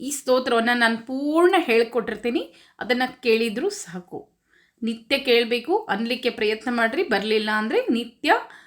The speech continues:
ನಾ ಹೇಳಿದ್ದನ್ನ ಕೇಳಿದ್ರೂ ಸಾಕು. ಈ ಒಂದು ವೃತ್ತಕ್ಕೆ ಎಷ್ಟೊಂದು ಶಕ್ತಿ ಇದೆ ಅಂತಂದ್ರೆ ರಾಘವೇಂದ್ರ ಸ್ವಾಮಿಗಳಿಗೆ ಹೇಳ್ತಾರ, "ಶ್ರಿತಜನ ದುರಿತಜ್ಞಂ", ಅಂದ್ರೆ ಆಶ್ರಿತ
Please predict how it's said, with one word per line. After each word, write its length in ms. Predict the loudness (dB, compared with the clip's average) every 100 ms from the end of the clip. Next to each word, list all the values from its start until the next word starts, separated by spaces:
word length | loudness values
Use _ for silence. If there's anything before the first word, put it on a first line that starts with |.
| _ _
ನಾ 140 | 0 0
ಹೇಳಿದ್ದನ್ನ 480 | 0 -2 -4 -4 -4 -6 -6
ಕೇಳಿದ್ರೂ 580 | -4 -2 -4 -2 -2 -2
ಸಾಕು. 680 | -10 -8 -10 -8 -12 -12 -14 _ _ _ _ _ _ _ _ _ _ 0
ಈ 160 | 2
ಒಂದು 340 | 4 2 2 -2
ವೃತ್ತಕ್ಕೆ 480 | -2 -2 0 0
ಎಷ್ಟೊಂದು 840 | 0 0 -2 0 2 4 6 4 2
ಶಕ್ತಿ 440 | -2 -8 -4 -2
ಇದೆ 160 | 0 0
ಅಂತಂದ್ರೆ 840 | -2 -2 -6 -2 0 0 -2 -10 _ _ _
ರಾಘವೇಂದ್ರ 640 | 4 6 6 0 0 0 -4
ಸ್ವಾಮಿಗಳಿಗೆ 760 | -6 -4 -2 -2 -2 -2 -2
ಹೇಳ್ತಾರ, 460 | 0 0 0 0 2 2 0
"ಶ್ರಿತಜನ 600 | -4 -2 0 2 2 0 0 2
ದುರಿತಜ್ಞಂ", 960 | 0 -2 -4 -2 -2 0 0 -2 -4 _ -20 _ -8
ಅಂದ್ರೆ 500 | 2 4 6 4 -2 -16 _ 2
ಆಶ್ರಿತ 640 | 6 6 4 -4 -6 -2